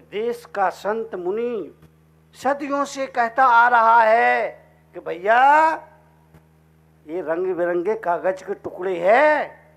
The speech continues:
किसी को समझ में नहीं आया। मोदी जी ने एक झटके में समझा दिया कि ये रंग बिरंगे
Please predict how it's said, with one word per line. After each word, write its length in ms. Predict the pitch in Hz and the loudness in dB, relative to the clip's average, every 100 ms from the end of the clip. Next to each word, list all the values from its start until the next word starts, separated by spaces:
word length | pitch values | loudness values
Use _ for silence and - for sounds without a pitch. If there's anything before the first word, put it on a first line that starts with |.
| _ _ | _ _
किसी 280 | 311 - 311 | -10 -10 -8
को 160 | 320 | -6
समझ 300 | 285 262 285 | -6 -6 -8
में 160 | 269 269 | -8 -8
नहीं 240 | 262 262 | -8 -2
आया। 600 | 262 254 254 240 214 139 - - _ _ _ | 0 2 4 4 4 0 -6 -20 _ _ _
मोदी 320 | 151 190 208 214 | -6 -6 -6 -10
जी 160 | 170 196 | -12 -10
ने 100 | 214 | -10
एक 420 | 143 262 381 254 | -8 -8 -8 -8
झटके 340 | - - - | -10 -10 -12
में 120 | 202 170 | -12 -12
समझा 380 | 185 151 135 | -12 -12 -12
दिया 260 | 123 - 107 - - _ _ _ _ _ _ - _ _ _ _ _ _ _ _ _ _ _ _ _ _ _ - | -14 -16 -20 -20 -20 _ _ _ _ _ _ -20 _ _ _ _ _ _ _ _ _ _ _ _ _ _ _ -14
कि 60 | 226 | -4
ये 160 | 220 269 | 0 2
रंग 380 | 247 240 240 226 | 4 4 2 2
बिरंगे 400 | 214 202 202 | 2 2 2